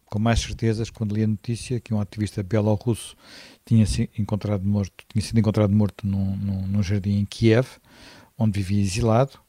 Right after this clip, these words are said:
Esse ativista, que se chama Vitaly Shishov, eh, <laughs> estes nomes são sempre difíceis de dizer, <laughs> eh, e que trabalhava a ajudar outros conta-,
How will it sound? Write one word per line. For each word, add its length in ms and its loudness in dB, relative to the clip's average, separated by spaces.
Esse 160 -4
ativista, 520 -4
que 100 -14
se 80 -8
chama 260 -2
Vitaly 640 -4
Shishov, 640 2
eh, 160 0
<laughs> 400 -20
estes 300 -10
nomes 220 2
são 60 -6
sempre 280 -10
difíceis 220 2
de 60 -6
dizer, 320 -2
<laughs> 300 -20
eh, 400 4
e 260 -2
que 80 -8
trabalhava 460 6
a 20 6
ajudar 380 2
outros 200 -6
conta-, 300 -2